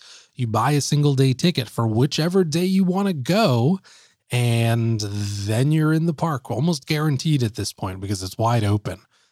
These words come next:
I imagine that's probably gonna be the case at Disneyland too. They make it so that single day tickets are relatively available and plentiful for people that just wanna visit the park for the day.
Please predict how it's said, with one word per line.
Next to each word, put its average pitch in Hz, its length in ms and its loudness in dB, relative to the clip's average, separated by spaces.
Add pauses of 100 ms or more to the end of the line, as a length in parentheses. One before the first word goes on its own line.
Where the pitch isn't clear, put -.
(140)
I 104 60 -8
imagine 131 460 0
that's 131 180 0
probably 151 480 0
gonna 147 160 0
be 143 140 0
the 139 80 -2
case 139 380 -2
at 123 100 -8
Disneyland 131 1000 -2
too. 143 380 2 (460)
They 120 140 0
make 123 320 0
it 123 160 -8
so 131 80 -4
that 110 180 -6
single 131 300 -2
day 123 180 0
tickets 120 480 -2
are 98 80 -2
relatively 110 1160 -2
available 123 680 -2
and 120 100 -2
plentiful 156 560 -2
for 104 440 -4 (420)
people 127 220 2
that 123 140 -2
just 120 180 0
wanna 120 180 4
visit 120 360 2
the 104 60 -2
park 120 280 0
for 113 140 0
the 104 100 -2
day. 104 540 -2